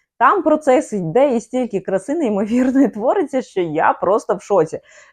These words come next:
Відчуваю себе такою вічницею. <laughs> Сама все замутила і нічого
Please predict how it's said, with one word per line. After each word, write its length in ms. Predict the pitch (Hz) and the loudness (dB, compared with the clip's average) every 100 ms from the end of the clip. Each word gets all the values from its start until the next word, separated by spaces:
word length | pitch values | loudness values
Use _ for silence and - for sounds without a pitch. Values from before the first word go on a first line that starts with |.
| 151 | -8
Відчуваю 720 | 185 - - 156 156 208 220 | -8 -8 -8 -2 2 2 0
себе 320 | 214 156 156 | -4 -4 -2
такою 420 | 175 151 160 165 - _ _ - | -4 -2 0 0 -2 _ _ -6
вічницею. 760 | 202 330 - 269 233 220 202 - - - - | 0 0 2 0 2 4 4 4 -2 -16 -20
<laughs> 380 | _ 659 640 - | _ -4 -4 0
Сама 260 | 349 427 | 4 4
все 240 | 440 269 262 | 4 0 2
замутила 480 | 240 214 - 440 | 2 2 0 2
і 400 | 302 - 539 320 | 2 0 -4 -2
нічого 320 | 285 - 240 | -4 -2 -4